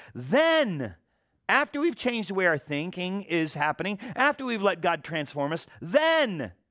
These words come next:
we will learn to know God's will for our lives, which is good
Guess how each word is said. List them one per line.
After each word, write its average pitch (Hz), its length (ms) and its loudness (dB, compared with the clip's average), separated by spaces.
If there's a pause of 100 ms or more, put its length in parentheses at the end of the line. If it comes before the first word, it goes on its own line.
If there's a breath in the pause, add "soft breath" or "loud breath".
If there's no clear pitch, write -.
(540 soft breath)
we 226 280 2
will 220 300 0
learn 233 260 0
to 277 140 -6
know 196 280 2
God's 175 480 0
will 143 640 0 (220)
for 127 220 -4
our 127 140 2
lives, 123 360 -4
which 120 180 -8
is 90 140 -10
good 139 500 0